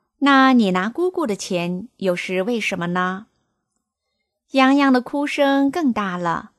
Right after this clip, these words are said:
他跟我讲述了，他已经停不下来了，因为有坏孩子管他要钱，不给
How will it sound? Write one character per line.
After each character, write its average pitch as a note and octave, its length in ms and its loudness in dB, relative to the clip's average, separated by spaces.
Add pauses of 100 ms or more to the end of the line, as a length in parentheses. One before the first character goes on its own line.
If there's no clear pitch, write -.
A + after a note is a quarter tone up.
(540)
他 G3 240 -4
跟 G3 220 -2
我 F#3+ 100 0
讲 D#3+ 240 -8
述 A#3+ 280 -4
了， F3 340 -2 (580)
他 C4 160 2
已 A#3+ 180 2
经 A#3+ 320 2
停 A3 240 0
不 C4 60 -4
下 C4 240 -2
来 E3 280 -6
了， F#3 340 0 (600)
因 C4+ 160 4
为 C4 240 6
有 G3+ 160 2
坏 B3+ 220 -4
孩 F3+ 280 -6
子 F#3 280 0
管 F3+ 200 -4
他 F#3+ 160 -8
要 G#3 220 -2
钱， F3 480 -8 (540)
不 E4+ 160 0
给 F3+ 400 0